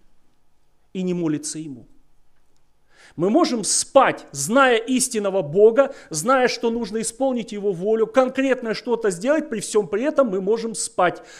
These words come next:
забравшись далеко внутрь, на палубу, это очень символично,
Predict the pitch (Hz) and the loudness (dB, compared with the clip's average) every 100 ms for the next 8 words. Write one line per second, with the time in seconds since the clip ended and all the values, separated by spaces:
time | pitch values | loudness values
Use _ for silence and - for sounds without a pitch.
0 | - - 220 180 247 302 - 220 165 202 | -16 2 2 4 4 4 2 -6 0 0
1 | 196 233 202 127 151 262 302 226 170 170 | 0 -4 -6 -6 -2 0 0 -2 -4 -4
2 | - 240 247 208 208 - - 175 185 226 | 2 2 4 2 -2 -6 -10 -4 0 2
3 | 226 202 - 202 175 170 202 233 - 208 | 0 -6 -8 -8 -2 -2 -2 -6 -8 -10
4 | 175 | -10